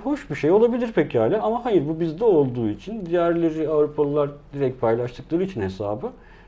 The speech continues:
e, bizdeki kötü onlarınki iyi oluyor. Ha, bunu bütün örnekleri vurabilirsiniz ve her şekilde bizdeki kötü çıkacaktır yani. Islık çalma konusunda bile çıkabiliyor işte. Yani Haldit de bunu görmüş, böyle diyor. E, bir diğer tür-, başka, tam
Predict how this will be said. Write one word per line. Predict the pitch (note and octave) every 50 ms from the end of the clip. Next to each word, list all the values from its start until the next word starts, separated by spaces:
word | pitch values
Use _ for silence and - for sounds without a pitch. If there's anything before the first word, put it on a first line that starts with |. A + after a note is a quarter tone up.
| - - -
e, | D3+ D#3
bizdeki | F#3 F3 D#3 C#3 C#3+ -
kötü | - F3 C3 -
onlarınki | G#3 E3+ C#3+ C3 C#3 D#3 - G#3+
iyi | F#3 E3 D#3 D3+ B2+ - - - - -
oluyor. | B2 G#2+ F#2+ G#2 A#2
Ha, | D3+ F3 E3+ C3+ B2+ C3+
bunu | D#3+ F#3+ G3
bütün | F#3 F#3 - - A#3
örnekleri | G#3 F3 D3+ C#3 C3+ C#3+ C#3+ D#3 F3 G3 G3 F3+ - - - - - - - -
vurabilirsiniz | C#3 C3+ D3 D#3+ D#3 E3+ F#3+ G3+ - - F#3 A3+ G3+ F#3+
ve | F#3+
her | F#3+ G#3 A3+ A3
şekilde | - - C#3+ C#3 D3+ F3+ G3
bizdeki | E3 D3+ D#3+ E3 - D#3+
kötü | - - G3+ - - F3 - - - -
çıkacaktır | - - - G2 F#2+ G#2+ F#2+ F#2 - - F2+ -
yani. | E2+ E2 E2+ F2+ C#3+ A3 - - - - - - - - -
Islık | F#3+ F#3+ F#3+ C4 A3 -
çalma | A3+ A3 A3+ B3
konusunda | A3+ - A3+ A3+ A3 G#3 G3 G#3 G#3 A3 F3+
bile | D3 A#3+ A#3
çıkabiliyor | - - A3 A3 A3+ A3 A#3+ A3+ A3+ E3+ C3
işte. | A#2 - - - A#2 A2+
Yani | B2+ D3 D3+ D#3 D#3+ D#3+ E3 E3 - - - - - - -
Haldit | D#3+ D#3+ D#3 D3+ C3+ C3+ C#3 -
de | G3+
bunu | G3 G3+ F#3+ D3+
görmüş, | A#2 G2+ F#2+ A#2 C3 - -
böyle | G#3 G3+ F3 B2 F2+ F#2
diyor. | F2+ F2 E2+ - - - - - - C4 B3 - - - -
E, | C3 C3 C3+ C#3 C#3 D#3+
bir | A3 C4
diğer | C#4 C4 A#3+ A3+ A3 A3 - -
tür-, | F#3 D3 A2 F2+ - - - - -
başka, | D3 C#3+ - - - -
tam | - F#3 D#3+ D#3